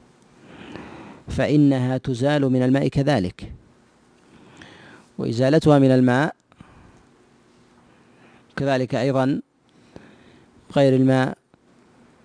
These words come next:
كإزالة، كالنجاسة التي تكون على الطعام كوقوع الذباب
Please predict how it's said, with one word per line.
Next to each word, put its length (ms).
كإزالة، 680
كالنجاسة 460
التي 260
تكون 180
على 180
الطعام 480
كوقوع 360
الذباب 480